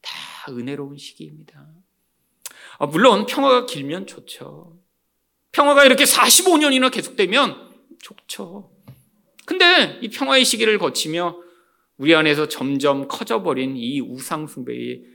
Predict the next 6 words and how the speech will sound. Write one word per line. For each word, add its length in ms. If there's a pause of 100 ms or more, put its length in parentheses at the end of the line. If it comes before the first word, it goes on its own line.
(160)
모습을 560 (460)
하나님이 460
권고를 520
통해 260
드러내실 640
때, 260